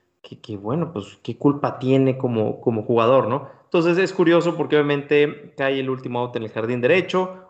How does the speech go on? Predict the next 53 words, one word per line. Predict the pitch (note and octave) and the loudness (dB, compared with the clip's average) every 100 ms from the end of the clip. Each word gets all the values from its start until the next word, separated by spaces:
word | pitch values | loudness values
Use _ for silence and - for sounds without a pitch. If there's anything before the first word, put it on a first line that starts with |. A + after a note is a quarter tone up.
| _ | _
pues | A#2+ | -4
todos | - D3+ - | 2 2 2
corren | D3+ D3 C3+ | 0 0 0
al | A#2+ | -4
centro | A2 C3+ C3 B2 | -4 -6 -4 -4
del | A#2+ | -2
diamante, | A#2 B2 F#3 G3 F#3+ F3+ F3+ E3 | -2 -2 0 -2 -2 -4 -2 -2
lo | C3 | -2
abrazan | B2 E3+ F#3+ F3+ F#3 G3 - - _ - | 0 0 -2 -2 -4 -4 -8 -20 _ -10
y, | C3+ C3+ C3+ C3+ C3+ C3 - - | -4 -2 0 0 0 -4 -8 -4
pues, | A#2 | -2
salen, | C#3+ C#3+ D3 D3 C#3 B2 | 0 2 2 2 0 -4
obviamente, | - B2+ B2 A#2+ A#2+ B2 | -4 -2 -2 -4 -4 -4
en | A2+ | -2
las | A2 | -2
noticias, | A2+ D3 C3 D3+ D#3 - - _ | -2 -2 0 0 -2 -8 -20 _
pues | A#2 C3 | -6 -2
sí, | F3 | 0
qué | E3 | 2
bonito, | C3+ B2+ D3+ F#3 B3 A#3+ | 2 2 0 -2 -2 -2
fue | D3+ | -2
un | D3 | -4
sin | D3 | -4
hit | C#3 D3 | -2 -2
de | C3+ | -2
siete | B2 C3+ C3 | -2 -2 -2
carreras, | C3 C#3 D#3+ D#3+ | 0 2 0 0
pero, | B2+ A#2+ A#2+ | -2 -2 0
pues, | A2 | -2
no | A#2 | -2
está, | A#2 B2+ B2 B2 C3 C3 - _ _ - | -4 0 2 2 0 -4 -16 _ _ -10
eh, | A#2+ A2 A2 A2 | -6 -4 -4 -4
no | B2 | -4
se | C3+ | -2
van | C3+ C3 | 0 0
los | A2+ | 0
libros, | G#2 B2 A2+ G2+ | -2 -4 -2 -4
digamos, | G2+ G#2 G#2+ A#2+ - | -4 -4 -4 -4 -6
porque, | A2+ G2+ A#2 D3 - - _ | -6 -4 -2 -4 -6 -20 _
pues, | - G#2+ | -2 0
es | A#2+ | 0
siete | A#2 A2+ A#2 | -2 0 0
entradas. | G#2 A2+ A2 - | 0 0 0 -4
Pero | A2+ A2 | -4 -4
te | - A#2+ | -2 0
digo, | C3+ B2 | 0 -2
¿qué | - D#3+ | -2 0
culpa? | G3 G3+ D#3 C#3 - | 0 0 0 -4 -4
Si | C3 | -6
te | C3+ | -2
ponen | F3 E3+ | -2 0
las | D3 | 0
reglas, | D#3+ E3+ D3 E3+ - | 0 0 -2 -6 -8